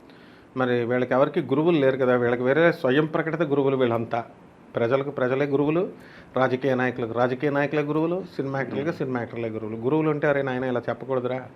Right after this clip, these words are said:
Speaker 1: ఆడదాని మాన విషయాల్లో ఎత్తకూడదురా, కేసులు పడతాయిరా" అని చెప్పేవాడు ఉంటాడు.
Speaker 2: మ్మ్.
Speaker 1: అందుకనే వీళ్ళు పాపం, ఆ, ఫస్ట్ ఫేజ్, మ్, వెంటనే ఉదయం ఉదయమే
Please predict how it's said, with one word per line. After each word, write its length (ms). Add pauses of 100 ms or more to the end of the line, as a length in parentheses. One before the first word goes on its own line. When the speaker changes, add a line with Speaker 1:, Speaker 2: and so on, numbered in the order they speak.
(320)
Speaker 1:
ఆడదాని 400
మాన 240
విషయాల్లో 680
ఎత్తకూడదురా, 640 (100)
కేసులు 260
పడతాయిరా" 500 (640)
అని 100 (100)
చెప్పేవాడు 400
ఉంటాడు. 640
Speaker 2:
మ్మ్. 220 (320)
Speaker 1:
అందుకనే 760
వీళ్ళు 220
పాపం, 460 (360)
ఆ, 960 (100)
ఫస్ట్ 220
ఫేజ్, 340 (540)
మ్, 300
వెంటనే 340
ఉదయం 400
ఉదయమే 540